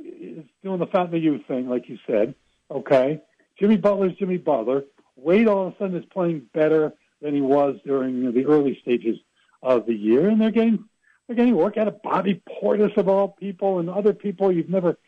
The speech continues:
even heard of, and you're looking at it and going, "What is going on here?" They were an eighth seed. They were barely, they barely even got into the postseason. Okay, they, they got in by a centimeter, but they're halfway there, knocking out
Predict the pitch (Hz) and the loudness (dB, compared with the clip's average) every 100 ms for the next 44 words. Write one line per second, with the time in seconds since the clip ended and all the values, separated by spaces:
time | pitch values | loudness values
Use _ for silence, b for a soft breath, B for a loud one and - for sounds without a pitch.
0 | _ - 170 143 - 196 202 190 175 165 | _ -4 0 0 2 2 4 0 0 -2
1 | 202 247 190 180 175 165 170 139 b b | 0 0 0 0 2 2 2 0 b b
2 | b b - 233 285 202 139 156 143 139 | b b -6 0 2 2 0 -2 0 2
3 | 185 262 277 196 151 120 - - _ 233 | 2 2 2 0 -2 -4 -6 -16 _ 0
4 | 254 240 226 277 262 - 202 165 214 220 | 2 2 2 2 0 -4 -4 2 2 2
5 | 240 254 254 220 b b b 302 - 247 | 0 0 0 -2 b b b -6 2 2
6 | 254 254 247 240 240 254 240 233 202 254 | 4 4 4 2 2 0 -2 -6 0 0
7 | 240 - 269 294 302 143 _ _ _ _ | 0 -2 2 2 0 -10 _ _ _ _
8 | _ 160 - 214 254 214 - 240 262 254 | _ -20 0 2 2 -2 -2 0 2 2
9 | 247 254 233 233 208 - 269 277 226 135 | 2 2 2 2 -2 -6 0 2 2 0
10 | 113 - _ _ _ _ - 147 220 - | -6 -14 _ _ _ _ -2 0 0 -4
11 | _ _ _ _ _ _ 156 156 190 208 | _ _ _ _ _ _ -2 -2 2 0
12 | 214 190 170 180 185 139 139 147 - 147 | 2 0 2 2 2 0 -2 -4 -2 0
13 | 143 131 | 0 -2